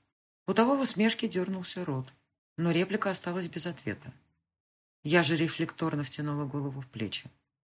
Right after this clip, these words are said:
ожидая что-то типа: «Да какая-то девушка купил на распродаже, теперь сам не знаю, как избавиться». «Брат всегда был тихушником»,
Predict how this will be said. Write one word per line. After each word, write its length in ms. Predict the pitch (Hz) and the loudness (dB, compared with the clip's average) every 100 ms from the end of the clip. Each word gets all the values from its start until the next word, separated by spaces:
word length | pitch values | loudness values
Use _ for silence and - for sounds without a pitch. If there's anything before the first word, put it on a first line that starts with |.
| _ | _
ожидая 400 | - 135 135 147 | -6 -4 -2 -4
что-то 320 | 135 - 135 131 | -4 -6 -6 -6
типа: 380 | - - 127 - _ _ _ _ _ - | -6 -4 -6 -8 _ _ _ _ _ -2
«Да 120 | 127 | 2
какая-то 460 | 127 135 135 127 127 | 2 4 2 2 -2
девушка 560 | - 139 196 170 - 131 | 0 2 2 0 -2 -4
купил 280 | 131 135 | -4 0
на 140 | 127 123 | 2 2
распродаже, 720 | 127 - 120 104 123 120 117 - _ | 0 -2 -4 -2 -2 -2 -6 -12 _
теперь 260 | - 127 131 | -6 0 0
сам 220 | 139 131 | 2 4
не 100 | 127 | 4
знаю, 240 | 123 117 | 2 -2
как 200 | - - | -4 -6
избавиться». 680 | 113 - 113 131 117 - 113 - _ _ _ _ _ _ _ | -8 -4 -4 -4 -6 -8 -8 -14 _ _ _ _ _ _ _
«Брат 340 | 135 139 143 131 | 6 8 8 6
всегда 360 | 156 135 147 | 2 6 6
был 140 | 143 127 | 6 2
тихушником», 800 | - 127 135 123 123 110 110 | 0 -2 0 0 0 -2 -6